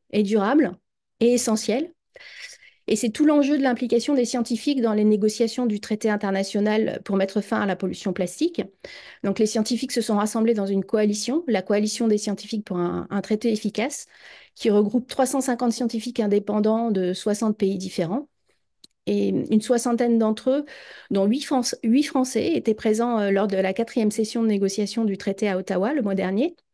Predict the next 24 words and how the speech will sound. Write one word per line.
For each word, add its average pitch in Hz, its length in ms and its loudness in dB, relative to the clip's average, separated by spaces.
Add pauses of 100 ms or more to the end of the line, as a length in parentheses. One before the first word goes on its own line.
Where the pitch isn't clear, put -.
(680)
Donc, 180 140 -2
entre 214 300 0
les 233 360 4
sessions 240 400 -2
de 240 60 2
négociation, 226 640 2
les 233 100 0
scientifiques 214 440 -2
de 196 80 0
la 196 140 0
coalition 220 680 0
produisent, 214 640 0
euh, 196 160 0
des 185 200 0
fiches 190 320 -4
de 170 80 -2
synthèse 214 600 -2 (200)
à 180 140 -2
destination 185 580 -2
des 180 100 -2
politiques 190 640 -2
et 196 40 0
des 175 120 2
négociateurs 180 760 0